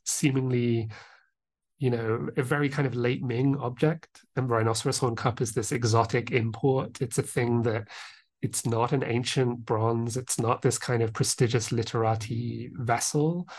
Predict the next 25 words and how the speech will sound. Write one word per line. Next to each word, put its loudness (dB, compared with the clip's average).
It's 2
this, 0
um, 0
almost 0
kind 0
of 2
a -2
trinket, 0
but -2
through -2
its -4
inscription 0
and 0
through 0
its -6
recreation 0
in 0
rubbings 2
and -6
in -6
stone 0
carvings 0
and -6
in -4
poetry, 0